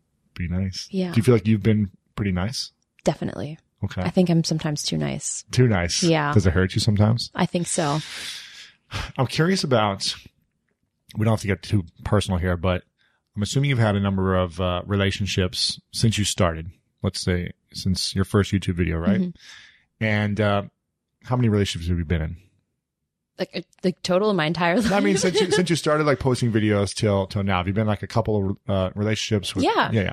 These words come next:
Speaker 1: okay.
Speaker 2: Um, and I think the interesting thing there is the one guy that I dated, no one even knew he existed for years. You know,
Speaker 1: Wow.
Speaker 2: didn't
Speaker 1: You
Speaker 2: want
Speaker 1: didn't, you didn't post about it?
Speaker 2: No,
Speaker 1: Okay.
Speaker 2: didn't want to have any sort of part in sort of the YouTube world.
Speaker 1: He didn't want to?
Speaker 2: No.
Speaker 1: Did you want to include him?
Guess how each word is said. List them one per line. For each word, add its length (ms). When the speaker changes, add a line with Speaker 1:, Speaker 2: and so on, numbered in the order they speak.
Speaker 1:
okay. 180
Speaker 2:
Um, 340
and 100
I 40
think 120
the 60
interesting 380
thing 320
there 380
is 640
the 100
one 220
guy 120
that 120
I 60
dated, 320
no 380
one 180
even 220
knew 160
he 200
existed 600
for 340
years. 680
You 100
know, 120
Speaker 1:
Wow. 140
Speaker 2:
didn't 240
Speaker 1:
You 60
Speaker 2:
want 140
Speaker 1:
didn't, 100
you 60
didn't 180
post 260
about 220
it? 40
Speaker 2:
No, 360
Speaker 1:
Okay. 160
Speaker 2:
didn't 260
want 200
to 60
have 220
any 500
sort 220
of 140
part 300
in 240
sort 180
of 60
the 60
YouTube 220
world. 220
Speaker 1:
He 80
didn't 160
want 200
to? 180
Speaker 2:
No. 300
Speaker 1:
Did 120
you 100
want 260
to 140
include 320
him? 220